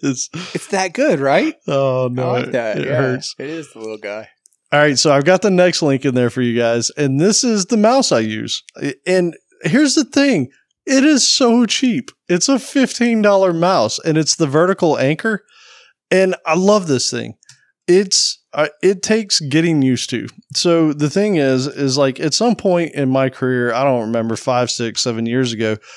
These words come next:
Speaker 1: like, I would start getting wrist pains, right? Like, and I guess it's called R S I. I don't have carpal tunnel or anything, but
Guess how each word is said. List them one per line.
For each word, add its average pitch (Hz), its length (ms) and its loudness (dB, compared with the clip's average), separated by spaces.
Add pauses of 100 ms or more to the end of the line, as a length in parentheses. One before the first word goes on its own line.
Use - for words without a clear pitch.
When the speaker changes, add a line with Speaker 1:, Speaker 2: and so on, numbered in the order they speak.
(120)
Speaker 1:
like, 165 160 0
I 208 180 2
would 196 200 -4
start 190 320 0
getting 160 260 2
wrist 120 260 -2
pains, 110 340 -4
right? 120 240 0
Like, 120 260 -4
and 131 260 0
I 127 100 0
guess 143 240 0
it's 123 120 -6
called 123 220 0
R 117 220 2
S - 160 -4
I. 104 260 -2
I 107 80 -4
don't 127 260 0
have 123 240 -2
carpal 113 380 -6
tunnel 135 380 -4
or 113 80 -4
anything, 120 460 -6
but 123 180 -2